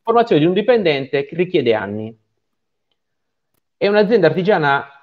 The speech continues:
eh, difficilmente licenzia un dipendente con facilità, anche perché, al di là della questione personale, è una fatica formare una persona, una fatica, un impegno finanziario, di tempo. Mentre sto facendo una cosa devo controllare l'altro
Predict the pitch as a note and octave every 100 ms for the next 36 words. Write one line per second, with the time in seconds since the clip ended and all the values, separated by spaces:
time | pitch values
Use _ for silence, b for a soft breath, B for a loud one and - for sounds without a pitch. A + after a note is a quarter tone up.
0 | - _ C#3+ C3+ C3 B2+ D3+ F3 F3 D#3+
1 | E3+ C#3+ A#2 A2 A2 A2 A#2 - C3+ C3
2 | A#2 A#2 A#2 A2+ A2+ B2 A#2+ A#2 A#2 A#2
3 | - _ _ _ _ C3 B2+ A2 - G2+
4 | G2+ G2+ - A2 _ _ _ _ _ _
5 | _ - A3 D3 - B2 - C3 B2+ -
6 | _ _ _ _ _ _ _ _ _ -
7 | A#2 C#3 F3 B2+ A#2+ B2 - C#3+ B2 A#2+
8 | - A#2 A2 G2+ G2+ A#2 B2+ _ _ _
9 | _ _ _ _ _ _ _ _ _ -
10 | C#3 C#3 C#3 - G3 F3 A#2 - A#2 A2+
11 | A2 A2 G#2 - F#2+ G2 A2+ _ - B2
12 | A#2+ - C#3 D3+ A2 A#2 A2+ B2 C3 A#2+
13 | A2 B2+ B2+ A#2+ A#2 A#2+ B2+ A2+ A2+ G#2+
14 | A2 C3 A2+ C3+ B2+ G#2+ G#2+ G#2+ G#2+ C3+
15 | C#3 A#2 A#2+ B2 B2+ A#2 B2 - B2+ A2
16 | A2+ A2+ A#2 A#2 B2 B2 A#2+ B2+ C3+ A#2+
17 | A#2+ A#2+ A#2